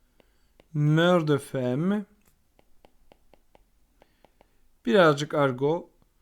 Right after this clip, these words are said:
Çok fakir. Yoksul anlamlarına geliyor. Buradaki, şunu alalım. Meur,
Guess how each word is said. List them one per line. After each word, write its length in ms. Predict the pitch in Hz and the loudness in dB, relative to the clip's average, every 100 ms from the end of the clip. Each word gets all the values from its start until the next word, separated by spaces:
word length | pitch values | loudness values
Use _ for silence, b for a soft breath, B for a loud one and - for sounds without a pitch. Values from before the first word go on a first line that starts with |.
| _ _ _ _ | _ _ _ _
Çok 300 | - 208 202 | -2 -2 -2
fakir. 960 | - 147 - 143 147 156 - - - _ _ _ _ _ _ _ _ _ _ _ _ _ _ _ _ _ _ _ _ _ _ _ _ _ _ _ _ _ _ | -6 -6 -4 -2 -2 -4 -8 -8 -14 _ _ _ _ _ _ _ _ _ _ _ _ _ _ _ _ _ _ _ _ _ _ _ _ _ _ _ _ _ _
Yoksul 760 | 165 190 180 - - 143 151 196 - _ _ _ _ _ _ _ _ _ _ - | 0 0 0 -6 -4 -2 -2 -6 -18 _ _ _ _ _ _ _ _ _ _ -6
anlamlarına 720 | 165 160 151 143 135 131 127 | -2 0 2 2 0 0 -2
geliyor. 580 | 123 143 131 123 120 151 - | -2 -4 -2 -2 -2 -4 -6
Buradaki, 840 | 175 175 151 139 - 131 131 160 170 _ - _ _ - | -4 -2 0 -2 -4 -6 -4 -4 -6 _ -20 _ _ -20
şunu 260 | - 143 127 | -16 -10 -8
alalım. 440 | 135 135 120 160 - _ _ _ | -6 -6 -6 -8 -14 _ _ _
Meur, 400 | 147 147 151 180 | -4 0 0 -2